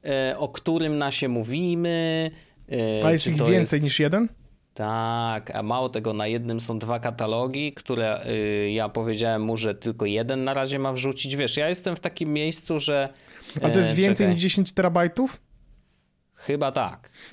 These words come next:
Speaker 2: I będziesz trzymał je wszystkie na Backblaze'ie, czy nie?
Speaker 1: Chyba bym chciał na zasadzie, ale widzisz, ja nie muszę mieć do nich dostępu. Wiesz, o co chodzi?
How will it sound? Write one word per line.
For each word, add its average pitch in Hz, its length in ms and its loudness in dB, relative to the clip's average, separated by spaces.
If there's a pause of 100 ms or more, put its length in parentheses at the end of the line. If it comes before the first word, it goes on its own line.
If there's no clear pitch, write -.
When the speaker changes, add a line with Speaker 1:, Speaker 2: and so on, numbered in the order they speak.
Speaker 2:
I 160 60 -2
będziesz 170 320 2
trzymał 170 340 4
je 160 180 6
wszystkie 170 340 0
na 160 120 4
Backblaze'ie, 156 540 2
czy 165 120 -2
nie? 139 280 2
Speaker 1:
Chyba 294 440 -2
bym 247 200 -2
chciał 220 480 -2
na 185 120 0
zasadzie, 190 400 -2 (100)
ale 180 140 0
widzisz, 156 400 -4
ja 156 140 0
nie 226 160 0
muszę 247 240 -2
mieć 214 160 -2
do 208 100 0
nich 190 140 0
dostępu. 107 520 -4 (200)
Wiesz, 226 140 -2
o - 20 -6
co 139 80 -4
chodzi? 113 320 -4